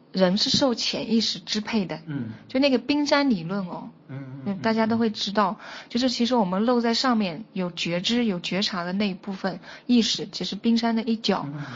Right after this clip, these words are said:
Speaker 2: 嗯。
Speaker 1: 我们内心真正的很多感受，它都潜藏在潜意识的深处，那个才是真正对我们，那，嗯，只是潜意识是你看不见、摸不着，那甚至于长，因为长期不去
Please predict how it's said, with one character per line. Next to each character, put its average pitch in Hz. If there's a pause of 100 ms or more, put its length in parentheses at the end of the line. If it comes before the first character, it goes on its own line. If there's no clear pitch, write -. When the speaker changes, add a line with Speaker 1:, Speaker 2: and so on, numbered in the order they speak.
(160)
Speaker 2:
嗯。 117
Speaker 1:
我 208
们 233
内 277
心 247
真 277
正 262
的 202
很 175
多 190
感 208
受， 196 (160)
它 233
都 240
潜 180
藏 175
在 196
潜 185
意 202
识 190
的 180
深 208
处， 214 (520)
那 285
个 247
才 196
是 208
真 233
正 226
对 226
我 196
们， 185 (520)
那， 254 (220)
嗯， 208
只 220
是 262 (180)
潜 214
意 285
识 240
是 226
你 208
看 254
不 214
见、 220
摸 240
不 247
着， - (400)
那 262
甚 294
至 269
于 247
长， 208
因 247
为 262
长 196
期 262
不 226
去 226